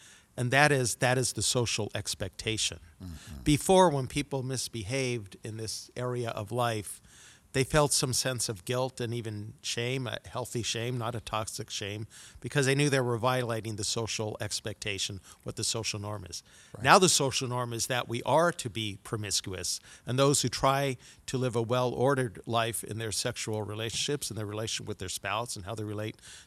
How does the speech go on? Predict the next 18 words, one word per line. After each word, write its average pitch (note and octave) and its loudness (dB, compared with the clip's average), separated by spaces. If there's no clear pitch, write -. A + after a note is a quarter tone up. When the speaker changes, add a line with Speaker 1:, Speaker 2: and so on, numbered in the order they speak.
Speaker 1:
to B2 -4
other G#2+ -4
people A2+ -2
are B2+ 4
now, C3+ 6
uh, A2+ 0
seen A#2+ 0
as A2 -2
different C3+ 0
and G#2 -6
are G2+ -4
stigmatized A#2+ -2
and G#2 -6
are, G2 -8
are, G#2+ -2
uh, G#2+ -4
teased B2+ -2
and, A2 -6